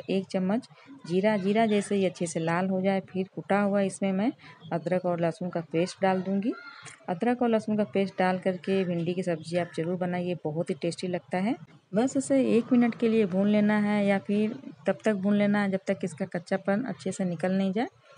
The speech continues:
या फिर सुनहरा होने तक इसे भून लेना है। जैसे ये सुनहरा हो जाए, फिर इसमें डाल देना है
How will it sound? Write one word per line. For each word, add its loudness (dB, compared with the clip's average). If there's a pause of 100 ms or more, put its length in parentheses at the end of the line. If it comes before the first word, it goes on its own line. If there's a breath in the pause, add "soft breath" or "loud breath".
(640 loud breath)
या 2
फिर 4
सुनहरा 4
होने 4
तक 0
इसे -2
भून 2
लेना 4
है। -4 (100)
जैसे 2
ये 4
सुनहरा 2
हो 0
जाए, 2
फिर -2
इसमें 0 (440 loud breath)
डाल 2
देना 2
है 2